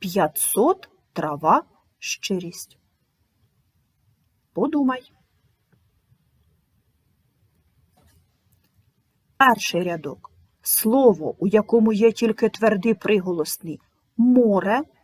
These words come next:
Червоним кольором позначені м'які приголосні,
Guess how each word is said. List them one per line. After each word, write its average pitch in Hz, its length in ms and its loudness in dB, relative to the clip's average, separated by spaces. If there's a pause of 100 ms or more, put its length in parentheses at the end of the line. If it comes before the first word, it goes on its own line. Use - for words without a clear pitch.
(720)
Червоним 254 680 2
кольором 170 480 0
позначені 175 840 -4
м'які 190 540 -2
приголосні, 196 760 -4